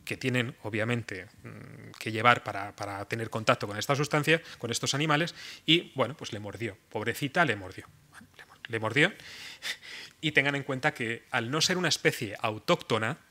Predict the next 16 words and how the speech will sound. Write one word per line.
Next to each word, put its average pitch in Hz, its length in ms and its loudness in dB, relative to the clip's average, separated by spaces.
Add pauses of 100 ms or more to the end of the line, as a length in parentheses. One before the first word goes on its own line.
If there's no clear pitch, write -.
(520)
al 110 100 2
ser 143 120 2
una 151 100 4
especie, 131 480 2
digamos, 123 480 2
importada, 131 760 4 (760)
seguramente, 113 720 -4 (340)
eh, 107 400 -16 (420)
no 113 100 -4
sé - 100 2
si 113 160 2
legal 117 280 6
o 113 60 2
ilegalmente, 110 460 -2
pero 113 140 -6
bueno, 110 180 4